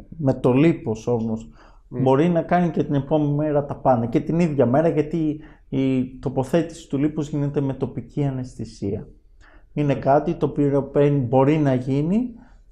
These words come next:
Speaker 1: σε οποιουσδήποτε ασθενείς, εφόσον έχουν τα κατάλληλα κριτήρια για να γίνει και η τοποθέτηση του λίπους. Το πιο σημαντικό όμως που να ξέρουν και οι τηλεθεατές μας είναι ότι οποιαδήποτε χειρουργείο στήθους γίνει,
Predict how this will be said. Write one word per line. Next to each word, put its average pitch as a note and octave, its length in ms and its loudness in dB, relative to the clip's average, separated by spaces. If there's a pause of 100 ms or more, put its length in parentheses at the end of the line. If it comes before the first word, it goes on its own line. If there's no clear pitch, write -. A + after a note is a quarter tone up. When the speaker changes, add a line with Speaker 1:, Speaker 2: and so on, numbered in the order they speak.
Speaker 1:
σε - 220 -4
οποιουσδήποτε D#3 720 -2
ασθενείς, D3 680 -4
εφόσον D3 500 -2
έχουν D3+ 260 -4
τα C#3+ 80 -6
κατάλληλα C3 480 -2
κριτήρια B2+ 460 -6
για A#2+ 140 -6
να A2+ 100 -6
γίνει A#2+ 420 -4 (360)
και C3 120 -2
η B2+ 80 2
τοποθέτηση - 600 -4
του A#2+ 80 -6
λίπους. G#2+ 260 -4
Το C3 100 -2
πιο F#3 220 -2
σημαντικό D#3 560 -2
όμως D3 220 0
που - 140 -8
να C3 100 0
ξέρουν D3 360 -2
και C#3+ 100 -6
οι - 20 -4
τηλεθεατές B2 680 -4
μας B2+ 260 -6
είναι B2 180 -4
ότι A#2+ 240 -4
οποιαδήποτε C3+ 720 -4
χειρουργείο C#3 640 -4
στήθους C3+ 640 -6
γίνει, G#2+ 440 -4